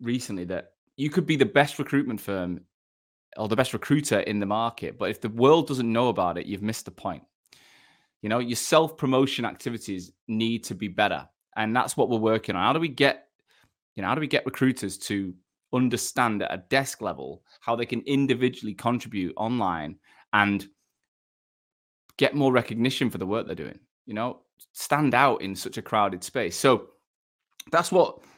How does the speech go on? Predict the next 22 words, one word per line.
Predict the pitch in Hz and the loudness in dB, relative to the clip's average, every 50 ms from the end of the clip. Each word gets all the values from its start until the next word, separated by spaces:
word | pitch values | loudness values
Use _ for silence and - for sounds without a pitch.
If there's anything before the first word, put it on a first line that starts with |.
| _ - _ _ _ _ _ _ _ _ | _ -20 _ _ _ _ _ _ _ _
we've | 131 143 151 147 | 4 6 6 8
been | 147 135 123 120 | 6 6 6 8
working | 139 190 247 262 254 254 - 131 | 8 10 10 10 10 8 4 2
on, | 107 101 98 | 2 2 0
but | 107 107 - | -2 -4 0
the | - 120 | 0 2
whole | 120 147 165 156 | 4 4 2 2
culmination | 160 - - 160 156 139 131 127 131 139 143 139 - 131 107 | 0 -2 0 0 2 2 2 2 2 0 0 -2 -4 -6 -4
of | 92 | -4
that | 101 - | -4 -6
change | - - 117 113 107 101 - | -2 -2 -2 -2 -2 -4 -4
came | - 107 101 98 | -4 -4 -4 -4
together | 95 - 110 107 101 95 | -4 -4 -4 -4 -4 -4
at | 64 | -6
the | - | -8
start | - - 98 92 - - | -8 -4 -4 -4 -4 -6
of | - | -8
the | - | -8
quarter, | - 104 104 101 117 143 147 _ _ _ _ - - - _ _ - | -6 -4 -4 -4 -4 -6 -10 _ _ _ _ -20 -20 -20 _ _ 0
um, | 110 107 107 107 104 104 104 - _ _ _ _ _ _ _ _ _ _ _ _ - | 2 4 4 4 2 0 -2 -8 _ _ _ _ _ _ _ _ _ _ _ _ -4
which | 123 135 - 135 | -4 -2 2 4
meant | 139 156 180 190 156 107 90 90 90 | 6 8 8 8 6 6 2 -4 -8